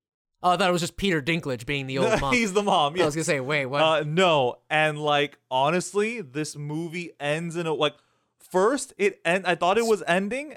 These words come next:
Speaker 2: and I was like, "Oh, this is not the ending." And then it has another twist, and I'm just like, "Oh,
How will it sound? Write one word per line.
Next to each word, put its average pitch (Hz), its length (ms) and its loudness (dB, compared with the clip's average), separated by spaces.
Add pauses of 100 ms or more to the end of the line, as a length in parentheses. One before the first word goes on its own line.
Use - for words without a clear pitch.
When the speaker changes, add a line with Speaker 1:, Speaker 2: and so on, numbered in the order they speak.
Speaker 2:
and 180 140 0
I 170 100 4
was 175 220 2
like, 170 320 -2
"Oh, 143 280 -12
this 165 200 -2
is 131 220 -2
not 131 500 -4
the 127 160 -8
ending." 139 300 -6
And 131 240 -6
then 208 400 2 (260)
it 170 100 -4
has 175 300 0
another 170 480 0
twist, 156 440 0
and 147 140 -6
I'm 143 120 0
just 147 140 -4
like, 139 160 -2 (160)
"Oh, 180 400 2